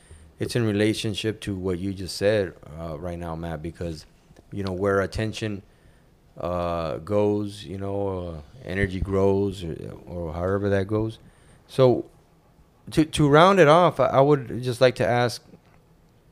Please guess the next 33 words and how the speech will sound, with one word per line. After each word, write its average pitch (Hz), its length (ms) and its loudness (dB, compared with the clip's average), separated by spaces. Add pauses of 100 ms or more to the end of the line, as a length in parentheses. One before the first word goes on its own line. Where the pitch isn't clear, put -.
(720)
uh, 101 380 0 (120)
w-, 104 220 -8
what 120 400 2
are 135 80 8
some 135 200 0
of 127 60 2
the 113 100 2
insights 117 440 0
that, 98 240 0
that 98 160 -2
were 95 240 -2
garnered, 104 540 0 (500)
uh, - 80 -6
with 104 280 -2
your 110 140 2
groups, 120 840 -2
uh, 85 260 -8
connecting 113 440 -2
these, 104 240 -6
these 117 240 -8
two 117 160 -8
topics, - 600 -2
you 87 80 -6
know, 90 180 -4
and 80 440 -8
the 85 60 -6
Holy 98 220 -2
Saint 98 220 -6
John 95 200 -4
the 87 80 -8
Baptist 104 680 -4
and, 80 320 -12
and, 50 140 -20